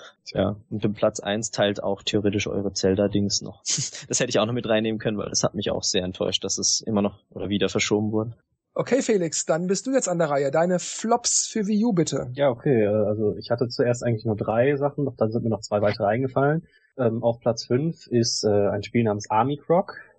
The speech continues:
Speaker 3: Das ist ein Point-and-Click-Adventure, was komplett in
Speaker 1: Ah, das
Speaker 3: Knete,
Speaker 1: Knetding.
Speaker 3: ja, ist komplett in Knete gehalten.
Speaker 1: Mhm.
Speaker 3: Ich hab's gekauft, hab's mir angeguckt, also ausprobiert,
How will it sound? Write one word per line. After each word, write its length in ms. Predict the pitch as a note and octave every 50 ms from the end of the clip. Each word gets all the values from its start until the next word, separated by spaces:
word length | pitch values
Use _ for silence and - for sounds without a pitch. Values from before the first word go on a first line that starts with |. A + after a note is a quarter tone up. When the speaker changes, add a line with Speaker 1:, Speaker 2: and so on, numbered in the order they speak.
| _ -
Speaker 3:
Das 120 | A2+ G#2+
ist 60 | -
ein 260 | G#2+ G#2+ G2+ G#2 G#2
Point-and-Click-Adventure, 1120 | - - B2 A#2+ A#2 A#2+ A2 A#2 - C3+ C3+ C3 C3+ C3+ C3 C#3 C#3+ C#3+ - D#3 D3+ D3 B2
was 160 | A2+ A2+ -
komplett 480 | - A#2 A2 - A#2 A#2 A#2+ - - -
in 540 | A2+ A2+ A2 G#2+ G#2+ G#2+ G#2+ A2 G#2+ - - -
Speaker 1:
Ah, 100 | - B3+
das 120 | A#3 D3+ -
Speaker 3:
Knete, 120 | A#2 A#2
Speaker 1:
Knetding. 400 | - E3+ F3+ - - A#2+ A2+ A#2+
Speaker 3:
ja, 140 | A#2+ G#2+ G#2+
ist 260 | - - - - - -
komplett 280 | - G#2 - - -
in 80 | - A#2+
Knete 320 | - - A#2+ B2+ - C#3+
gehalten. 480 | C3 B2 A#2+ B2 B2+ C3 C3+ C#3+ D3+ E3
Speaker 1:
Mhm. 60 | F3+ - -
Speaker 3:
Ich 100 | - -
hab's 400 | C3 C3 - - - - - - _ _ _
gekauft, 600 | - A2+ A2+ A2 - B2 C#3 D#3 D#3+ - _ - -
hab's 180 | A#2+ A#2+ -
mir 100 | - A#2
angeguckt, 840 | - C#3 D3 D3 - - D#3 D3+ - _ - - - - - - -
also 220 | - A2+ G#2+ G#2 G2+
ausprobiert, 720 | - - A#2+ A#2+ - - B2+ B2 C3 C#3+ C#3+ C#3+ - -